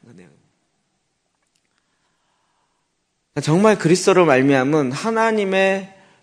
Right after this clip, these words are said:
그 축복이 얼마나 큰지를 우리가 실제로 느끼게 됩니다. 저와 여러분이 이제는 그 실제로 언약의 축복을 내 삶에 받아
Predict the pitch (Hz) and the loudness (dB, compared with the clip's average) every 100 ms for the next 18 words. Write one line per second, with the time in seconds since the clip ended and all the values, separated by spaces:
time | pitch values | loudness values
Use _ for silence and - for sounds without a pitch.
0 | _ - 156 160 - - 196 185 117 139 | _ -2 -2 -4 -6 -4 0 2 2 0
1 | 208 220 220 220 - 247 226 190 214 151 | 0 0 -2 -4 -8 -6 -2 2 2 2
2 | 143 165 220 277 - - _ - - 311 | 0 0 0 -4 -14 -20 _ -6 -4 0
3 | 233 208 165 120 - 220 190 98 90 98 | 0 0 -2 -6 -6 -6 -6 -8 -12 -18
4 | - _ _ _ _ 107 113 147 _ _ | -20 _ _ _ _ _ _ _ _ _
5 | _ _ _ _ _ _ _ _ _ _ | _ _ _ _ _ _ _ _ _ _
6 | _ _ _ _ _ _ 165 196 175 147 | _ _ _ _ _ _ 2 4 6 4
7 | 143 151 160 220 - - - 139 185 190 | 2 -4 -4 -6 -12 -20 -14 -6 -4 -4
8 | 175 180 180 277 302 - 214 156 202 277 | -2 0 0 -4 -6 -2 -2 0 -2 -6
9 | - _ _ _ _ _ _ _ _ - | -16 _ _ _ _ _ _ _ _ -4
10 | 135 175 220 202 214 - - 185 165 185 | -2 2 2 2 2 0 -8 -4 -2 -2
11 | 269 - - 123 143 151 151 123 156 269 | -4 -6 -10 -4 -4 -2 -6 -4 -4 -6
12 | 311 - _ - 110 165 269 | -10 -20 _ -14 -6 -4 -6